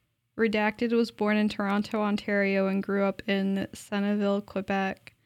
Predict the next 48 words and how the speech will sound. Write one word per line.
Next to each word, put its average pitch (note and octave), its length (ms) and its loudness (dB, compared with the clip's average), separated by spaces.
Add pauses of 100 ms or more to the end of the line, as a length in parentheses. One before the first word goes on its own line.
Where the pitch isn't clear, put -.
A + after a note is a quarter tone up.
(340)
After G#3+ 260 2
appearing G#3+ 460 0
on G3+ 180 2
stage, G3 540 0
he G#3 80 0
made G3 240 2
his G3+ 200 -2
film A3 340 2
debut G#3 400 4
in F#3+ 180 0
Stage G3+ 420 -2
Struck F#3+ 400 -4 (140)
in F#3+ 80 -4
nineteen G3 420 -2
fifty-eight, G3 640 0 (480)
landed G#3 380 4
his G#3 180 0
first A3+ 320 0
starring G3+ 360 2
role G3 520 4
that G#3 160 0
same G#3 340 2
year G3 240 4
in F#3+ 280 0
Wind G3 240 2
Across G#3 340 -2
the F#3+ 140 -4
Everglades, G3 680 -2 (380)
and G3+ 160 4
won G3 240 4
widespread A3 500 2
acclaim G3+ 380 0
for G#3 100 -2
his G#3 140 0
performance G#3 480 0
as G3+ 180 -2
Captain C4 600 2
George A3 440 0
Von G3+ 240 0
Trapp A#3+ 480 0
in G3+ 80 2
the G3 60 2
musical G#3+ 400 0
film G3+ 260 2
The G#3 80 2
Sound F#3+ 260 0
of F#3+ 160 -6
Music A3 360 2